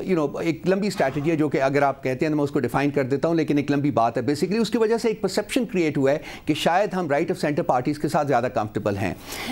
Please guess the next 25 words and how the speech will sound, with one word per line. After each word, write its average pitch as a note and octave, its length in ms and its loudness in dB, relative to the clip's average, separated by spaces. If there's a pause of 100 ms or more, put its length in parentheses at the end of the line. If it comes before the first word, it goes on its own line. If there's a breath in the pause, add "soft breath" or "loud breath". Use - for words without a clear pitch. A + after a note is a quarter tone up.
(120 loud breath)
ये A#3+ 460 0
परसेप्शन F#3+ 480 -2
ठीक - 340 -2 (320)
शायद F#3 380 0
ना D3 120 0
हो, B2 360 -2 (200 loud breath)
इसलिए A#3+ 400 0
कि B3+ 120 -2
जी A#3 160 0
I D#3+ 200 0
think A3 200 0
हमारे E3 300 2
एजेंडा F#3 340 2
में G#3 100 2
और F#3+ 100 2
उनके F#3+ 180 2
एजेंडा D#3 360 2
में, G#3 140 2
अ, G#3 40 -10 (100)
ब-, C#3 40 -10
ब-, E3 720 0 (100)
क्रे-, - 260 -4
क्रेडिबल C4 300 0
फ़र्क A#2+ 320 -2
है, - 180 -4